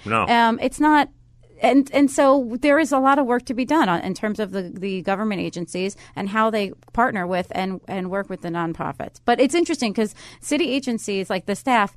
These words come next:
Speaker 2: they've, they've told us straight up that they want to get an A. So, like,
Speaker 1: Good.
Speaker 2: and, and asked us, like, "What do we need to do to get an A?" And so that's good. They're paying attention and it's working.
Speaker 1: Yeah, well, when your son starts bringing home his report card and has a C on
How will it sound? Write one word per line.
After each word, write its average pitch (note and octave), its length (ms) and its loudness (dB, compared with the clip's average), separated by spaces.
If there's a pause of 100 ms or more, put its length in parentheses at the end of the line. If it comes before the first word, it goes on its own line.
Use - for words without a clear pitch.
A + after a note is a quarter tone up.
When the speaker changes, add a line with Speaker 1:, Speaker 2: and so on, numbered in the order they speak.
(260)
Speaker 2:
they've, A#3 260 4 (220)
they've A3+ 200 2
told C4+ 300 4
us F3 160 4
straight G#3 320 0
up G#3+ 240 0
that F3 160 0
they F#3 140 2
want F#3+ 420 2
to - 80 -4
get F3+ 240 0
an E3+ 120 0
A. D#3+ 280 0
So, F#3+ 160 -6
like, E3+ 140 4
Speaker 1:
Good. F3+ 80 6
Speaker 2:
and, G3+ 160 -2
and G#3 140 -4
asked G#3+ 260 0
us, F#3 180 -2
like, F#3+ 220 -4
"What D4+ 120 4
do E4+ 80 0
we D4+ 120 4
need C#4+ 140 2
to C#4+ 100 -2
do C4+ 160 0
to A3+ 80 -2
get A3+ 180 2
an G#3+ 120 0
A?" F3+ 240 2
And G#3 120 0
so D4 80 -4
that's D#4+ 220 0
good. G#4 240 2
They're G#3 140 2
paying C4 240 2
attention G3 420 -2
and E3 100 0
it's E3 140 -8
working. D3+ 400 -8 (100)
Speaker 1:
Yeah, F#2 260 0
well, G#2 140 2
when B2+ 140 4
your F3 120 4
son C#3+ 260 2
starts B2+ 240 0
bringing A#2+ 260 0
home G#2+ 220 0
his F#2 100 0
report F#2+ 400 2
card F2 240 2
and E2+ 100 -4
has F2+ 160 0
a F#2 80 -4
C A#2+ 280 0
on F2+ 140 4